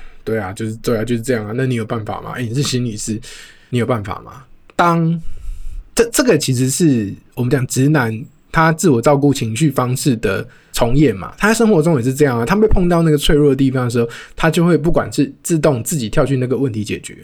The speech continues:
或是好像去，呃，防卫去攻击他对面的那个人。那如果我们也跳进去，就是我作为一个直男，我更容易引起他这个防卫嘛，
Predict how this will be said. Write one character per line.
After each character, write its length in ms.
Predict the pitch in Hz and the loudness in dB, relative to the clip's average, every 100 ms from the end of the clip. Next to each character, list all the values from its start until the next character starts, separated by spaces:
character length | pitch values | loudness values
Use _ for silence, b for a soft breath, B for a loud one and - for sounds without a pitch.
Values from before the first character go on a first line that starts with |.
| - | -8
或 180 | - 135 | 0 2
是 140 | 139 | 0
好 100 | 101 | -4
像 160 | 120 117 | -6 -4
去， 260 | 127 110 B B B B | -4 -4 B B B B
呃， 120 | 113 107 | -10 -4
防 260 | 110 110 | -4 0
卫 140 | 135 120 | 0 0
去 140 | 135 | -2
攻 260 | 135 131 123 | -2 -2 -4
击 140 | 113 | -4
他 180 | 123 113 | -4 -2
对 180 | 143 120 | 0 0
面 180 | 120 | -2
的 60 | 104 | -6
那 140 | 104 | -8
个 100 | 113 110 | -6 -8
人。 180 | - - 151 - _ | -10 -16 -20 -20 _
那 180 | 208 208 - | -2 -2 -2
如 200 | 135 151 | 2 2
果 140 | 185 | 4
我 140 | 143 107 | 2 2
们 160 | 104 | -4
也 100 | 104 | -4
跳 200 | 92 127 | 0 2
进 180 | 110 120 | 2 -2
去， 100 | 117 | -2
就 140 | 113 127 | -2 0
是 260 | 120 110 - _ - | 0 -4 -12 _ -8
我 160 | 113 110 | -2 0
作 220 | - 165 | 4 4
为 160 | 120 107 | 4 2
一 100 | 110 | -2
个 160 | 107 | -4
直 220 | 104 117 | -2 -4
男， 220 | 117 101 107 | -4 -4 -2
我 200 | 107 110 _ | -2 -4 _
更 200 | - 160 | 0 2
容 200 | 117 120 | 2 0
易 60 | 135 143 | -2 -2
引 160 | 123 | -6
起 180 | 131 120 | -6 -6
他 200 | 104 117 | -6 -4
这 100 | 110 | -2
个 100 | 113 | -2
防 240 | 110 98 123 | -2 -6 -2
卫 200 | 127 | -4
嘛， 120 | - | -4